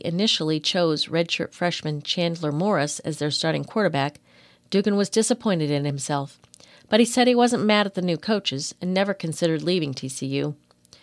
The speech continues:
"You get over it pretty quickly," Dugan said, "because there's a season to be played. A season that could have turned out much differently for T C U, which is twelve and one,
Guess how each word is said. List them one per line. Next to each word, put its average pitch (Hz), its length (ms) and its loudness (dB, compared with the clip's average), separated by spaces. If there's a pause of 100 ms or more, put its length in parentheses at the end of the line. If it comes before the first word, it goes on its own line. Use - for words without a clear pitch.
(280)
"You 226 100 0
get 269 160 8
over 269 220 8
it - 100 0
pretty 214 180 2
quickly," 220 400 -2
Dugan 147 300 -2
said, 160 340 -2 (140)
"because 185 280 -4
there's 196 240 -2
a 208 40 -4
season 175 360 -2
to 139 60 -6
be 143 120 -4
played. 139 400 -4 (600)
A 160 60 -4
season 220 420 2
that 196 200 -4
could 196 160 0
have 214 160 2
turned 214 240 2
out 175 160 4
much 214 200 0
differently 170 420 0
for 156 120 -8
T 151 220 -4
C 143 180 -6
U, 151 380 -2 (160)
which - 160 -8
is 143 100 -8
twelve 160 300 0
and 147 160 -2
one, 170 320 -2